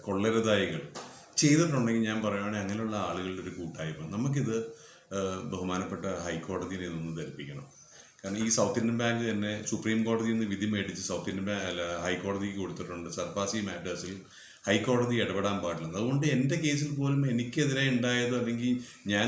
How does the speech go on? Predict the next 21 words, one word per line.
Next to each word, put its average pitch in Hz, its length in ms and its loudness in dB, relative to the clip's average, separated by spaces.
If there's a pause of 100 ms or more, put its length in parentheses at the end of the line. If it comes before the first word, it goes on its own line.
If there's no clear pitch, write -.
നേരിടേണ്ടി 117 500 0
വന്ന 113 200 0
അനീതിക്കെതിരെ 107 760 0 (140)
ഒരു, 123 140 0 (180)
ഒരു 127 180 0 (300)
സ്റ്റേറ്റ്മെന്റ് 139 520 2
പോലും 156 220 4
കോടതിക്ക് 135 460 0
പറയാനുണ്ടായില്ല. 120 720 0 (600)
അത് 82 200 2
ബാങ്കിൻ്റെ 123 460 4
ഇഷ്ടം, 127 240 0
പൈസ 104 280 2
തന്നത് 120 340 2
ബാങ്കല്ലേ, 101 560 0 (380)
ബാങ്കിൻ്റെ 101 420 2
ഇഷ്ടം. 101 300 -4
ഓക്കെ, 135 300 -2
പൈസ 113 320 4
തന്നത് 156 420 4
ബാങ്കാണ്, 135 480 2